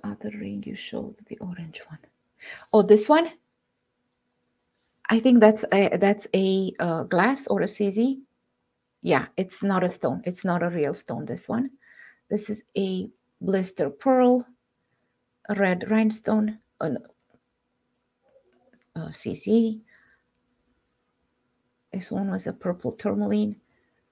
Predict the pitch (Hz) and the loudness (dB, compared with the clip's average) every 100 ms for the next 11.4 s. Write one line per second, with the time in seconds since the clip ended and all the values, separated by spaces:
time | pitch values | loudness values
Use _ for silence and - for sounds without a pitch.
0 | _ _ _ _ _ _ _ _ _ _ | _ _ _ _ _ _ _ _ _ _
1 | _ _ _ - 175 180 185 185 185 185 | _ _ _ -12 -4 -2 0 -2 -4 -6
2 | - _ _ _ _ _ _ _ _ - | -14 _ _ _ _ _ _ _ _ -14
3 | 98 - 190 214 220 - - - 185 196 | -12 -12 -12 -10 -8 -6 -4 -4 -4 -6
4 | 180 - _ _ _ _ _ _ _ _ | -6 -10 _ _ _ _ _ _ _ _
5 | _ _ _ _ 202 180 208 214 202 190 | _ _ _ _ -8 -2 0 0 0 0
6 | 196 190 - 214 220 _ _ - 202 - | -2 -4 -2 -2 -4 _ _ -6 -4 -4
7 | - 180 208 214 214 202 _ _ - 170 | -6 -6 -4 -4 -4 -6 _ _ -6 -4
8 | 170 175 _ - - - - - - 233 | -2 -6 _ -20 -20 -20 -18 0 6 6
9 | 262 - 240 233 240 254 254 - _ _ | 6 0 6 8 8 4 0 -8 _ _
10 | _ _ - 202 196 208 208 - - - | _ _ -8 -4 0 0 0 0 -2 -8
11 | _ _ 185 - | _ _ 0 0